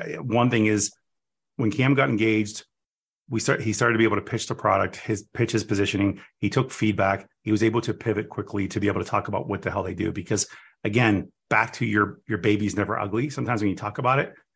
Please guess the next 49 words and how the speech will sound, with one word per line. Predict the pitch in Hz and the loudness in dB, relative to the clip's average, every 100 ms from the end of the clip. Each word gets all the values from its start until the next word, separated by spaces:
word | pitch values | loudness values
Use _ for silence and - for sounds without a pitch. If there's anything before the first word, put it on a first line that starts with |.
| _ | _
you, | 104 113 | -4 -4
you | 175 104 | -2 2
get | 110 | 4
in | 104 | 4
the, | 98 | 2
in | - 101 | 0 -2
the | |
trend, | 90 110 107 - | 0 0 0 -2
you, | - 110 - | -4 -2 0
you're, | 110 107 | 2 2
like, | - 104 | 2 0
so | - 120 117 113 - - - | 0 2 4 4 0 -12 -6
myopic | 107 110 120 113 92 - | -2 2 2 0 -6 -6
when | 101 | -6
you | 95 | -2
talk. | 110 107 135 - _ _ - | 2 2 2 -8 _ _ -12
You | 101 | -2
think | 120 - | -2 0
you | |
got | 98 107 110 | 0 0 0
a | |
surefire | 110 - 113 113 107 104 92 | -2 2 2 4 2 0 -4
pitch. | - 131 - - - _ _ _ - | -4 -4 -4 -8 -12 _ _ _ 0
In | 113 | 4
reality, | 107 104 113 | 6 6 6
you | 104 | 6
may | 107 | 6
not | 104 - | 4 0
be | 104 95 - - | -4 -4 -6 -4
addressing | 101 107 107 117 104 - - _ _ | 2 2 4 2 2 0 -10 _ _
the | 113 | 0
majority. | 104 98 107 101 85 - - | 2 6 6 4 -2 -10 -6
You're | 110 | -2
almost, | 104 107 110 90 | 2 2 0 -2
you're | 110 | 0
almost | 113 110 | 0 0
addressing | 104 104 113 | -2 -4 -2
the | 95 | -2
minority | 92 92 90 87 | -2 -2 -4 -6
at | |
that | 87 85 | -6 -6
point. | - - - _ _ - | -4 -6 -8 _ _ -8
And | 113 104 | 0 4
once | 110 110 | 4 6
you | 117 | 4
only | 113 | 6
address | 104 98 | 4 2
the | |
minority, | 98 98 107 123 143 | 0 2 4 2 0